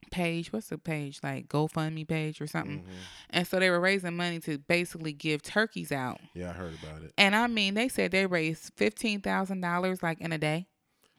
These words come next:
Speaker 1: And so they're giving, they have all these turkeys.
Speaker 2: That they gonna get it.
Speaker 1: And I want my organization to be a part of that, delivering out the turkeys and stuff. But they're just giving them out for free.
Speaker 2: Mm-hmm.
Speaker 1: And I was like, "That is freaking amazing that you, in one day,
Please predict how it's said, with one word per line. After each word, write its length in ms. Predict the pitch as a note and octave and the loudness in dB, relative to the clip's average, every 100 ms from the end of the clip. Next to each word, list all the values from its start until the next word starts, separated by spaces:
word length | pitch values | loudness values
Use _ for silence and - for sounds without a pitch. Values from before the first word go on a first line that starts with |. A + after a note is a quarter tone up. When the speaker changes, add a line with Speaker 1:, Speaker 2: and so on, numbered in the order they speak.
| - - F#3+ | -20 -16 0
Speaker 1:
And 140 | F#3 | 2
so 180 | F3 F#3 | 8 8
they're 220 | F3 G#3+ | 10 6
giving, 720 | G3 D3+ - F#3+ G3 F#3+ E3+ E3+ | 4 0 4 6 8 6 2 2
they 120 | G#3 | 4
have 220 | G3+ F3 | 4 4
all 220 | E3 F#3 | 6 6
these 240 | G#3 A3 - | 6 0 0
turkeys. 640 | A3+ F#3 - C#3 D#3 - - | 4 4 2 -4 -4 -6 -8
Speaker 2:
That 140 | E2+ | -8
they 80 | F2 | -6
gonna 240 | F#2 F2+ | -6 -6
get 120 | D2+ | -8
it. 360 | D2+ E2 - - - | -12 -12 -14 -10 0
Speaker 1:
And 160 | E3+ | 4
I 80 | F3+ | 4
want 240 | G3+ G3 | 4 2
my 100 | F3+ | 2
organization 680 | F3 F3 F3 E3 E3 E3 - | 4 2 2 0 0 0 -2
to 60 | D#3 | -6
be 160 | D#3 D3+ | -4 -4
a 60 | |
part 240 | - E3+ D#3+ | -2 -2 -2
of 60 | D3+ | -4
that, 360 | D3 C#3+ - | -4 -6 -8
delivering 540 | D3 D3 D#3+ D3+ D3+ D3 | -6 -2 0 0 -2 -2
out 140 | C#3+ | -4
the 60 | - | -4
turkeys 340 | E3 D3+ D3 | -6 -6 -8
and 80 | D3 | -6
stuff. 200 | D3 C#3+ - - - | -6 -6 -8 -20 2
But 120 | C4+ | 8
they're 100 | D4+ | 8
just 220 | D#4 E4 | 8 4
giving 180 | B3+ D4+ | 4 4
them 120 | D4+ D4+ | 6 4
out 120 | D#4 | 4
for 120 | D#4+ | 2
free. 400 | C#4+ G4+ D#4 D3 - | 6 6 6 0 -10
Speaker 2:
Mm-hmm. 400 | - E3 F3+ G#3 G#3+ | -10 -8 -8 -4 4
Speaker 1:
And 80 | F4+ | 6
I 60 | |
was 160 | G4 F4+ | 6 4
like, 200 | B3+ G#3+ - | 4 2 0
"That 260 | C4+ E4+ - | 0 2 0
is 160 | C4+ | -4
freaking 340 | - C4 A#3+ G#3+ | -2 -2 0 -2
amazing 760 | G3+ A3 A#3 G#3 E3 D#3 D#3+ | 2 2 0 -2 -2 -2 0
that 260 | E3+ F3 - | 2 2 2
you, 80 | A#3+ | 2
in 200 | E3 E3 | 2 2
one 320 | F#3 C4 D4+ | 4 4 4
day, 400 | A3 G#3 D3 C#3+ | 4 4 2 -6